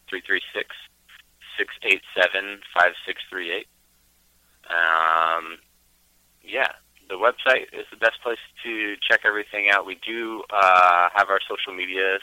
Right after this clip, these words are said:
stuff going, so we, we're on Instagram as Tarpistry, and we're on Facebook as Tarpistry, and, um, I've even set up on Facebook, I set up a little group called Team Tarpistry.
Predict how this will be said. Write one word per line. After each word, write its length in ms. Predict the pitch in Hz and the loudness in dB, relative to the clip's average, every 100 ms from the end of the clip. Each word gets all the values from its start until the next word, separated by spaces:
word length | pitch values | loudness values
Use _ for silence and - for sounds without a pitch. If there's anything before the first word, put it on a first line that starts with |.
| - | -6
stuff 200 | 98 95 - | -6 -6 -2
going, 320 | 92 95 92 - | -2 0 -4 -8
so 140 | 85 85 | -8 -6
we, 160 | 87 - | -8 -8
we're 120 | 92 90 | 0 2
on 140 | 85 | 2
Instagram 800 | 107 95 - - 90 87 87 87 | -2 -12 -10 0 4 4 2 -2
as 60 | 80 - | -10 -6
Tarpistry, 680 | 78 82 - - 85 85 82 _ - - - - - _ | -4 -4 -4 -2 -2 -2 -4 _ -20 -20 -20 -20 -20 _
and 480 | - 82 80 78 78 82 | -4 2 4 4 2 -4
we're 100 | 92 | -4
on 140 | 82 78 - | -4 -2 -2
Facebook 400 | 82 - 82 - | -2 -2 -12 -12
as 80 | 78 | -8
Tarpistry, 720 | - 82 85 - - 82 82 82 - | -4 -4 -4 -8 -6 -4 -6 -6 -8
and, 380 | 87 82 80 78 | -2 2 2 0
um, 280 | 82 80 82 _ _ - - - - | -8 -8 -10 _ _ -20 -20 -12 -2
I've 100 | 107 | 2
even 240 | 135 127 - | 2 0 2
set 100 | 113 | 4
up 140 | 107 - | 4 2
on 120 | 98 | -4
Facebook, 360 | 98 104 - - | -4 -8 -8 -6
I 80 | 80 | -4
set 100 | - | -2
up 120 | 87 - | -2 -2
a 40 | |
little 200 | 87 85 | -4 -4
group 240 | - 87 - | -2 -4 -2
called 220 | 92 - - | -2 -2 -2
Team 160 | 110 107 | -4 -2
Tarpistry. 560 | 127 123 117 - 123 | 0 0 -2 0 0